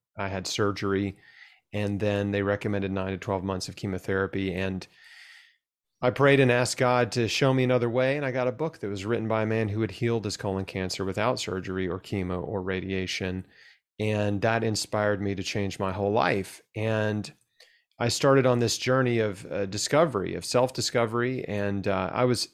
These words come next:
to me, it was very exciting and empowering to realize that, oh, wait a second, I can change my life. I can make improvements to my life that can help my body heal, that can help me survive. I don't have to be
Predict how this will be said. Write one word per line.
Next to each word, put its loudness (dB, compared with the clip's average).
to -2
me, 4
it 0
was 0
very 0
exciting 0
and 0
empowering 0
to -10
realize 2
that, 0
oh, 2
wait 2
a 6
second, -2
I 0
can -2
change 0
my 0
life. -2
I 0
can -4
make -2
improvements -2
to -6
my 0
life -2
that -6
can -6
help -4
my -2
body -2
heal, 4
that -2
can -4
help -4
me -4
survive. 0
I 2
don't 0
have -4
to -4
be -2